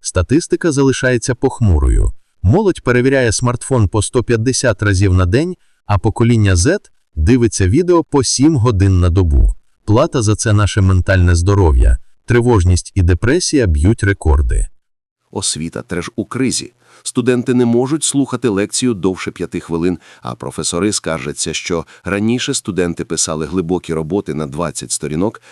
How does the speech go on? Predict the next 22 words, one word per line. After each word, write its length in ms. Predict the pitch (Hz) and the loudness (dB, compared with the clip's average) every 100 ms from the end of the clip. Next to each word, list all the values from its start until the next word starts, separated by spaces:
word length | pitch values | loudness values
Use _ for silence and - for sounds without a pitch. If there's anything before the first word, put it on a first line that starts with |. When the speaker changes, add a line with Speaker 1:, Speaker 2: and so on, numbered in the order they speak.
| - | -12
Speaker 2:
а 140 | 98 | -8
зараз 420 | 101 131 165 135 107 | -6 -4 -4 -6 -6
ледве 380 | 107 143 131 131 | -4 -4 -4 -2
народжують 640 | 101 82 87 80 85 - | -2 -2 -4 -4 -6 -6
п'ять 320 | 76 73 73 | -10 -8 -8
сторінок 480 | - - 69 65 64 | -8 -8 -8 -10 -12
тексту. 460 | - 58 - - - _ _ | -16 -14 -14 -14 -20 _ _
Найпідступніший 960 | 90 135 143 135 - 165 170 156 - 80 | -4 -4 -4 -6 -2 -4 -2 -6 -4 -4
ворог 360 | 110 170 139 | -4 -4 -4
тут — 300 | - 156 - _ _ - | -4 -4 -4 _ _ 0
ілюзія 600 | 127 123 147 131 151 139 | 2 2 0 -2 -2 -4
швидкого 540 | - 120 - 110 104 | -4 -6 -4 -4 -2
перемикання. 800 | 104 101 104 - 87 67 55 - _ _ _ | -4 -4 -4 -4 -8 -8 -12 -16 _ _ _
Ви 100 | 123 | -6
кажете 360 | 139 110 90 82 | -4 -4 -4 -6
собі: 320 | - 67 64 _ _ - | -6 -8 -12 _ _ -8
«Я 260 | 131 160 | -4 -4
тільки 360 | 127 156 139 143 | -6 -8 -6 -4
перевірю 420 | 139 139 127 113 | -2 -2 0 0
повідомлення 600 | 104 101 101 85 71 67 - | 0 -2 0 -2 -2 -8 -10
і 80 | 92 | -10
повернуся». 580 | 98 95 78 - - | -4 -4 -4 -8 -12